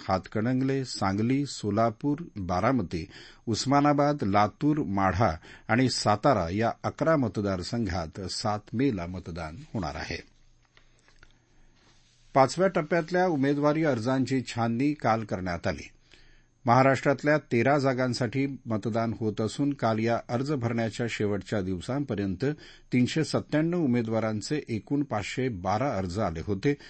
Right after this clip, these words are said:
त्यापैकी तीनशे एक अर्ज वैध ठरल्याची माहिती राज्य निवडणूक कार्यालयानं दिली आहे. या टप्प्यात मतदान येत्या वीस मे रोजी होणार आहे.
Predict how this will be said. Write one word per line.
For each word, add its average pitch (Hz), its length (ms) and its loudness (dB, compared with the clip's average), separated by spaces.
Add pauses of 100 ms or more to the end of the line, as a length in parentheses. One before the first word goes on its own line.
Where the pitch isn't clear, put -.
(160)
त्यापैकी 143 440 4
तीनशे 139 580 2
एक 160 260 2
अर्ज 127 240 2
वैध 143 380 4
ठरल्याची 117 560 0
माहिती 110 440 0
राज्य 120 360 2
निवडणूक 113 480 -2
कार्यालयानं 95 640 0
दिली 85 220 -4
आहे. 78 280 -6 (400)
या 113 120 6
टप्प्यात 127 460 0
मतदान 117 460 0
येत्या 113 360 -2
वीस 113 420 -2
मे 135 180 2
रोजी 101 280 0
होणार 90 300 -2
आहे. - 380 -6